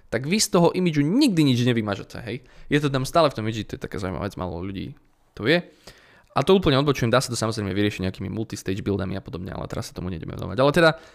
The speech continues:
ten rok je, je, je nejaká alternatíva, alternatívna technológia k tomu, ako vytvárať imidže. Fú, opäť, toto je veľmi zložitá téma a nechcem ísť úplne do detailov, ale to je niečo, na čom pracujem tieto posledný, tento posledný pol rok, hej. No a, a, späť, to bola náplň práce,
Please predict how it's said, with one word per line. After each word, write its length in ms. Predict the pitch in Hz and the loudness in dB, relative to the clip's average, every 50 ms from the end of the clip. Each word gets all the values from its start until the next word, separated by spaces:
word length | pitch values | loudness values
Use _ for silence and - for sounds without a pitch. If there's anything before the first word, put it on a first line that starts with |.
| _ _ | _ _
ten 180 | _ - 123 127 | _ -2 2 4
rok 380 | 127 143 170 190 180 185 - - - | 6 8 8 8 6 4 -4 -6 -2
je, 160 | 131 120 117 | 0 0 0
je, 320 | - - - - - - - - - _ | 0 -4 -6 -6 -4 -4 -4 -6 -8 _
je 120 | - 120 110 | -8 -6 -6
nejaká 240 | 107 101 104 - 104 | -6 -6 0 2 2
alternatíva, 640 | 120 123 123 113 104 95 95 - 92 92 90 78 | 2 2 0 -4 -4 -6 -6 -8 -10 -6 -4 -2
alternatívna 560 | 87 - - 104 98 90 92 - 92 73 85 - | -2 -2 -2 -4 -4 -4 -8 -8 -10 -8 -8 -8
technológia 480 | 107 - 107 95 92 95 76 80 64 | -8 -8 -6 -8 -8 -6 -8 -8 -10
k 100 | - - - | -10 -12 -12
tomu, 160 | 85 90 73 - | -10 -10 -10 -10
ako 160 | - - 62 | -10 -10 -12
vytvárať 400 | 64 - - 85 - - - - | -12 -10 -10 -10 -10 -10 -12 -12
imidže. 240 | 67 80 113 98 90 - _ _ - _ _ _ _ _ _ - | -12 -12 -12 -12 -12 -14 _ _ -20 _ _ _ _ _ _ 2
Fú, 240 | - 285 269 180 151 | 4 6 8 8 6
opäť, 320 | 156 - 135 123 127 147 | 6 6 2 2 2 0
toto 160 | 131 - 139 | 2 4 6
je 40 | 139 | 6
veľmi 160 | 160 165 139 | 6 4 4
zložitá 360 | 123 131 127 127 123 - 117 | 4 4 4 4 4 0 2
téma 240 | - 151 156 151 120 | 2 4 4 6 4
a 80 | 107 113 | 4 4
nechcem 240 | 131 127 - 120 113 | 2 0 -2 -4 -2
ísť 120 | 107 117 | -4 -2
úplne 200 | 104 120 104 104 | -2 -2 2 2
do 80 | 123 156 | 2 2
detailov, 400 | 113 - 110 113 117 120 117 120 | 4 4 4 4 6 6 6 4
ale 40 | 120 | 4
to 80 | 135 123 | 2 2
je 40 | 123 | 2
niečo, 220 | 147 170 - - | 0 0 0 -2
na 120 | 127 110 - | -4 -4 -4
čom 120 | - 104 | -6 -6
pracujem 360 | 98 117 120 117 - 110 101 | -4 -4 -4 -4 -6 -8 -6
tieto 200 | 98 98 95 101 | -6 -6 -6 -6
posledný, 440 | - - - - - 98 98 95 92 - | -8 -8 -8 -8 -8 -8 -8 -10 -10 -8
tento 240 | - 117 120 107 - | -8 -6 -6 -6 -6
posledný 360 | - - - 107 98 95 95 | -8 -8 -6 -8 -8 -8 -10
pol 240 | - 85 82 65 50 | -8 -6 -6 -6 -8
rok, 160 | - - - - | -10 -12 -14 -14
hej. 80 | 101 127 - _ _ _ _ _ - _ _ - - - _ _ _ _ - - | -14 -14 -16 _ _ _ _ _ -20 _ _ -20 -20 -20 _ _ _ _ -8 0
No 160 | 147 170 175 | 4 4 6
a, 240 | 175 180 175 165 - | 6 6 6 4 4
a, 120 | - 151 151 156 151 143 - - 117 - - 120 107 110 117 117 120 143 165 | 4 4 4 4 2 0 -4 -10 -14 -12 -10 -10 -6 -6 -6 -6 -6 -4 0
späť, 640 | - - - - _ 196 190 185 - - - - - _ _ _ _ - | 0 0 -2 2 _ 4 4 4 2 -8 -12 -14 -18 _ _ _ _ 2
to 80 | 165 | 4
bola 240 | 160 143 120 120 127 | 6 6 6 4 0
náplň 360 | 110 127 139 175 185 - 160 147 | 0 2 0 2 2 0 -4 0
práce, 260 | 151 160 165 160 - | 2 2 2 4 2